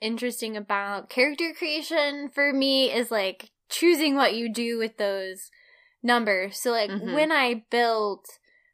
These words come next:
Speaker 1: Ren, I had a very specific idea in mind for her. And I guess this isn't recommended to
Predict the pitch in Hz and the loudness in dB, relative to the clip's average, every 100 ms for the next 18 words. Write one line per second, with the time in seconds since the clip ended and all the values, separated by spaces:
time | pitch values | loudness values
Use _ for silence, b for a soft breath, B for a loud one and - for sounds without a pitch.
0 | _ 220 220 269 214 190 180 180 214 _ | _ -6 4 4 4 0 -6 -12 -16 _
1 | _ _ _ - 214 220 247 247 247 240 | _ _ _ 2 2 4 2 2 2 4
2 | 269 - 254 - 226 - 214 202 190 - | 2 -2 -6 -4 -6 -2 -2 -2 -4 -14
3 | - _ _ _ _ _ - 220 214 247 | -20 _ _ _ _ _ -4 -4 -4 -2
4 | 262 247 208 208 208 208 196 190 185 190 | 4 4 4 0 -4 -4 -4 -6 -10 -12
5 | 196 - _ 196 185 185 190 175 - - | -16 -20 _ -6 -6 -8 -8 -6 -6 -10
6 | b b b b b - 247 240 226 - | b b b b b -2 0 0 -2 -2
7 | 262 359 381 381 - 277 277 - 240 247 | 2 2 2 0 0 0 0 2 0 2
8 | 226 208 214 247 277 247 - 269 | -2 -2 2 2 2 -2 -6 -6